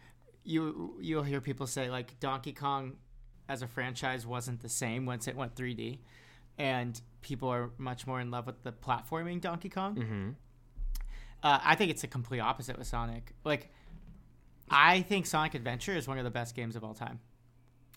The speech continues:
Speaker 2: Really? The ori-, the original one?
Speaker 1: Legitimately. I think, yes. I think Sonic Adventure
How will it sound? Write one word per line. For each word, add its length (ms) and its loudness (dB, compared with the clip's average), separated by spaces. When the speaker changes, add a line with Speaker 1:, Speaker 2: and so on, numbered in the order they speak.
Speaker 2:
Really? 400 4
The 140 6
ori-, 220 8
the 100 4
original 360 6
one? 140 6
Speaker 1:
Legitimately. 320 -2
I 160 10
think, 260 -2
yes. 300 0
I 140 8
think 260 -2
Sonic 280 -2
Adventure 500 -4